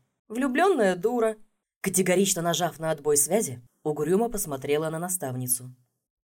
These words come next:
«Может, занят?» – предположила Раиса. «Освободится и перезвонит». «Ты серьезно в это веришь?» – хмыкнула скептически. Подруга дипломатично пожала плечами,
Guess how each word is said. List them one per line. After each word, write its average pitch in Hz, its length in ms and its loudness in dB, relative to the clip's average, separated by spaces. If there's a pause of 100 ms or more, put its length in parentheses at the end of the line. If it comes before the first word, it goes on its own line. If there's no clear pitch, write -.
«Может, 269 340 -2
занят?» – 247 480 -6 (240)
предположила 196 600 0
Раиса. 139 400 -4 (480)
«Освободится 269 840 2
и 220 180 2
перезвонит». 233 720 0 (520)
«Ты 165 100 2
серьезно 165 440 2
в 165 40 0
это 185 180 2
веришь?» – 254 380 0 (240)
хмыкнула 143 440 -4
скептически. - 680 -10 (380)
Подруга 285 460 0
дипломатично 262 680 -4
пожала 226 300 0
плечами, 233 600 -2